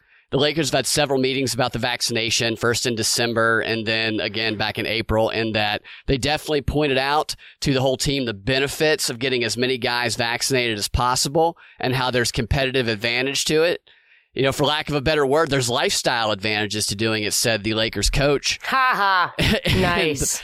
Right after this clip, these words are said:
Speaker 1: yeah, you can come to the games. And LeBron has been, LeBron has missed three games, but they're saying it's because he's resting an ailing ankle. I wonder if maybe they're lying about the reason.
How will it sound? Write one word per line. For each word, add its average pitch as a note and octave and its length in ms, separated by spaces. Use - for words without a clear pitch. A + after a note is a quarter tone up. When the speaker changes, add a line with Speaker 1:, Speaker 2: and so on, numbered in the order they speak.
Speaker 1:
yeah, F#3 100
you D#3+ 160
can E3+ 120
come F3+ 200
to F3 60
the D#3 80
games. D#3+ 420
And E3 220
LeBron G3 420
has G3 220
been, D#3+ 320
LeBron D#3+ 400
has F#3 260
missed E3+ 300
three D#3 200
games, B2 600
but D3 340
they're D3 200
saying E3 340
it's C#3 100
because C3 460
he's A#2 180
resting C3 380
an G2+ 120
ailing A#2+ 380
ankle. C3 380
I G2+ 80
wonder C3 240
if - 80
maybe B2 160
they're A2+ 120
lying A2 320
about G2 200
the F#2 100
reason. G2+ 360